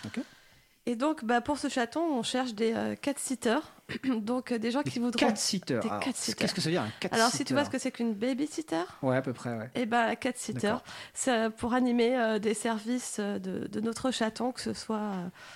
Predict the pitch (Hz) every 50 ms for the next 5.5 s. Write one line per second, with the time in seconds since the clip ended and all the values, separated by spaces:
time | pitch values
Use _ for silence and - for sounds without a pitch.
0 | - - _ - - 214 - - 208 214 214 190 220 220 226 240 240 - - 226
1 | 226 208 202 196 196 190 185 - - - - 208 208 220 208 220 240 320 302 285
2 | 240 233 226 220 240 254 226 262 262 254 220 214 196 220 233 214 247 247 247 254
3 | 226 220 - 208 208 - 247 247 - 208 - - - 196 190 190 185 190 - 233
4 | 214 226 220 214 214 196 196 196 190 185 - - - - - - - - _ -
5 | 175 180 170 175 190 220 254 247 233 277